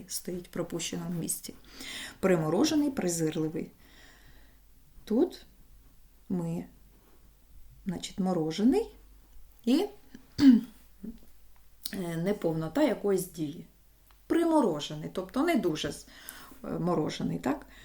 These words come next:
Тому ми пишемо тут префікс при, літера И.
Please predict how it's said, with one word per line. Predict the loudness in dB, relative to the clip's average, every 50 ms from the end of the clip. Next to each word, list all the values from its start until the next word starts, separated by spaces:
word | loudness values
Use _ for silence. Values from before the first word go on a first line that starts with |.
| -20 -20 -20 -20 -14 0
Тому | 4 6 6 8 6 4 4 6
ми | 6 6 6 4 0 -6 -16 -20 _ -20 -10 -8
пишемо | -8 -6 -6 -8 -4 2 2 2 2 2 -2 -8 -10
тут | -10 -10 -10
префікс | -12 -8 -6 -4 -4 -4 -4 -4 -4 -6 -4 -8 -12
при, | -12 -8 -6 -4 -2 -2 -2 0 -2
літера | 0 0 -2 -2 -2 -2 -4 -2 -2 -4 -4 -6 -2 2
И. | 4 6 6 6 6 6 4 2 0